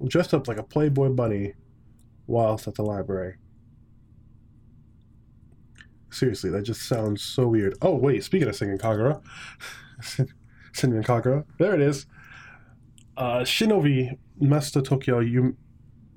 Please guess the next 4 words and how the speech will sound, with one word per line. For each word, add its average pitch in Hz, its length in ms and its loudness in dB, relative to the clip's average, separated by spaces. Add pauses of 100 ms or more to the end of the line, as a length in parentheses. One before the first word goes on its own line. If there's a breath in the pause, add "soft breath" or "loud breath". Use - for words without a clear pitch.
Yoma, 117 540 2 (460)
Yuma, 120 280 -2 (100)
Y-, 127 120 -2 (1300 soft breath)
Yumahen. 117 500 2